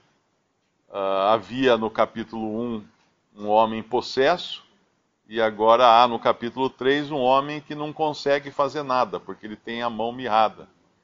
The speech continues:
Nós sabemos que o judaísmo é todo baseado na lei, que era toda uma doutrina de causa e efeito. Ah, devia fazer algo para receber algo.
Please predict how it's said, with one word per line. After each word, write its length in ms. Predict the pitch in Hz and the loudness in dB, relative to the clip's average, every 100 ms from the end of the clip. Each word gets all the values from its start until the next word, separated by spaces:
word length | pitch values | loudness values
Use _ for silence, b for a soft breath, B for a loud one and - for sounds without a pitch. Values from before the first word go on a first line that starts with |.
| _ _ - | _ _ -10
Nós 160 | 92 95 | -10 -6
sabemos 400 | 92 101 104 - | -4 -4 -6 -8
que 80 | |
o 80 | 104 | -8
judaísmo 600 | 104 107 101 107 110 113 | -6 0 0 0 -6 -4
é 80 | 107 | -6
todo 300 | - 117 113 | -2 -6 -2
baseado 560 | 110 110 95 110 110 113 | 2 2 4 4 4 2
na 160 | 120 | 0
lei, 340 | 110 117 131 - _ _ _ _ _ _ _ _ _ | 2 0 -2 -4 _ _ _ _ _ _ _ _ _
que 140 | 104 98 | -2 2
era 640 | 107 110 113 117 107 107 - _ _ _ _ _ _ _ _ - - | 6 6 6 6 4 0 -14 _ _ _ _ _ _ _ _ -20 -14
toda 220 | 110 110 120 | -6 -4 -2
uma 300 | 123 113 104 | 0 2 2
doutrina 500 | 107 101 120 117 113 | -2 -6 -8 -8 -8
de 80 | |
causa 480 | 107 117 113 113 120 | -4 4 4 4 -2
e 60 | 117 | -4
efeito. 640 | 101 - 117 101 _ 90 - _ _ _ _ _ | -6 -6 -6 -6 _ -20 -20 _ _ _ _ _
Ah, 220 | 98 95 | -4 -2
devia 280 | 92 95 113 | -4 -2 -2
fazer 360 | - 110 107 123 | 2 0 2 6
algo 300 | 127 143 139 | 6 4 -2
para 120 | 135 | -4
receber 460 | 131 - 127 110 104 | -4 -4 -4 0 4
algo. 380 | 101 87 80 | 4 2 -8